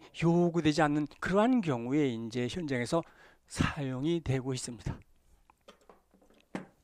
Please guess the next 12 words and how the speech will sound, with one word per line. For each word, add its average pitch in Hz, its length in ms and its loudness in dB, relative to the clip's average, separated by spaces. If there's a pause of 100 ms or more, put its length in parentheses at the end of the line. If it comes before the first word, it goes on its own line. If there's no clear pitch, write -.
(3250)
다음, 139 340 6 (3000)
카 - 160 10
한 262 260 10
대에 233 280 12
대해 196 440 12 (320)
세 175 480 12
번 214 300 8
이상일 175 460 2
것 123 480 2
이렇게 170 200 2
돼 151 140 4
있어요. 113 280 -4